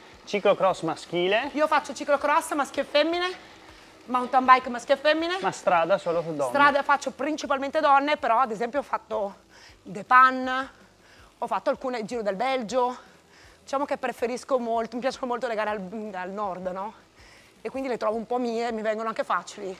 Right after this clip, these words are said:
Speaker 1: Certo.
Speaker 2: Devo dire la verità da commentare.
Speaker 1: Quindi, eh, prendo ispirazione un attimo dal, dal, dall'estero, tu vedi il commento sportivo in Italia seguire quella strada,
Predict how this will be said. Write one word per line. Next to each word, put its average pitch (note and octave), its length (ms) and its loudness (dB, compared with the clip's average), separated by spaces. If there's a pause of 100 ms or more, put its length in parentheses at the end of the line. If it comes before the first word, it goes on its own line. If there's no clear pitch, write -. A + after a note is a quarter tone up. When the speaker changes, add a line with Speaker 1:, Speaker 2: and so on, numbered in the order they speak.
Speaker 1:
Certo. D#3 500 2
Speaker 2:
Devo A#3+ 140 0
dire B3 100 2
la A#3 80 4
verità A3 320 0
da G3 120 -2
commentare. F#3 580 -6 (760)
Speaker 1:
Quindi, A#3 420 2 (300)
eh, G#3 80 -10
prendo F3+ 240 -2
ispirazione G3 480 0
un F#3 60 2
attimo F#3+ 260 -2
dal, D#3 500 4 (680)
dal, C#3+ 680 0
dall'estero, F3 800 2 (540)
tu F3+ 100 -2
vedi F3 380 0 (500)
il E3 300 0
commento E3+ 300 0
sportivo E3+ 320 0
in F3 60 0
Italia F3 360 2
seguire D#3+ 420 0
quella D#3 200 0
strada, D3 640 2